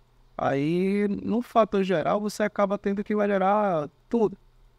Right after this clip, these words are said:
Só que, tipo, isso aqui no nível três, todos os elementos do nível três, no caso,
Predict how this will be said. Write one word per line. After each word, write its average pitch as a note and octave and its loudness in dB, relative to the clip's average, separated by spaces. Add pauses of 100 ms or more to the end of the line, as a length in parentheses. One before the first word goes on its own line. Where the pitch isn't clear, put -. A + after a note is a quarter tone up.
(1040)
Só - 2
que, F#3+ 0
tipo, F3+ -2
isso G3 0
aqui G3 0
no G3 2
nível F#3+ 0
três, F3 0
todos F#3 -2
os E3+ -6
elementos D#3 0
do D3+ -8
nível D3 -4
três, E3 -4
no C#3+ -6
caso, F3+ 0